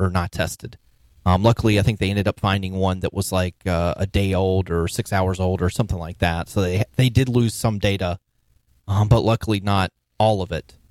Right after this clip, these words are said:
Uh, and, and I just thought it was more of an, an important, a-, again, you know, backups aren't backups until you test them. And, uh, I do have to say, hats off to GitLab. I mean, they were very open.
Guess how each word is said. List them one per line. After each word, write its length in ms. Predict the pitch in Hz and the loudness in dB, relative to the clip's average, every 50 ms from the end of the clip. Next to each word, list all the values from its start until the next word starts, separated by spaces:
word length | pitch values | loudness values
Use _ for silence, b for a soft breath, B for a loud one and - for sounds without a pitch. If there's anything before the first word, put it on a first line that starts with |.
| - - - - - - - - | -20 -20 -20 -20 -20 -20 -10 -2
Uh, 260 | - 92 95 92 87 | 2 4 4 4 4
and, 200 | 87 113 127 - - | 4 2 0 0 0
and 100 | 110 139 | 2 2
I 60 | 170 | 2
just 160 | 196 175 147 - | 2 0 -2 0
thought 160 | 139 123 117 | 0 0 0
it 20 | |
was 180 | 110 101 101 110 | 0 -2 -4 -4
more 160 | 113 113 113 | -2 -2 0
of 100 | 107 104 | 0 -2
an, 140 | 101 92 95 - | -4 -8 -8 -10
an 120 | - 104 101 | -8 -8 -8
important, 500 | 98 92 - - 120 113 107 107 95 - _ _ _ _ _ _ _ _ _ _ _ _ _ _ _ - | -6 -2 -2 0 2 2 2 0 -2 -4 _ _ _ _ _ _ _ _ _ _ _ _ _ _ _ 0
a-, 140 | 117 113 - | 0 2 2
again, 640 | - 120 104 92 104 110 120 117 104 92 92 95 95 | 0 -2 -2 0 0 0 2 0 0 -2 -6 -6 -4
you 60 | 101 | -2
know, 160 | 98 95 95 | 0 0 0
backups 520 | 98 107 107 117 113 - 120 104 - - - | 2 2 2 2 0 0 -2 -2 -2 -2 -2
aren't 200 | 98 104 98 - | -2 -2 0 0
backups 420 | 92 104 107 - 98 - - - | 0 0 0 -2 -4 -6 -6 -8
until 220 | 101 95 - 98 | -12 -8 -6 -4
you 80 | 90 87 | -4 -4
test 300 | - - 92 90 - - | -2 -2 -2 -2 -2 -6
them. 240 | - - - - - _ _ _ _ _ _ - | -12 -12 -14 -14 -20 _ _ _ _ _ _ -4
And, 320 | 90 87 87 85 85 85 | -2 0 0 0 -2 0
uh, 240 | 85 85 82 85 90 90 _ _ _ _ _ _ _ _ - | 0 0 0 0 -2 -4 _ _ _ _ _ _ _ _ 0
I 80 | - | 2
do 120 | 135 156 156 | 4 4 4
have 100 | 147 131 | 2 2
to 80 | - | -2
say, 160 | - - 117 107 | -4 -4 -4 0
hats 300 | 98 135 135 127 - 127 | 0 0 0 0 0 0
off 180 | 113 110 - | 0 0 0
to 80 | - 101 | -2 -4
GitLab. 400 | 90 110 - - 95 92 92 90 | -2 -2 -2 0 0 0 0 0
I 60 | 92 | -2
mean, 140 | 92 92 90 | -4 -4 -2
they 100 | 92 123 | 0 0
were 120 | 135 120 104 | 2 0 0
very 480 | 98 95 104 98 107 110 107 98 - - | -2 -4 -4 -2 0 0 0 0 -2 -2
open. 520 | 98 104 104 - - 101 101 98 95 95 | -4 -4 -2 0 0 0 0 -2 -10 -14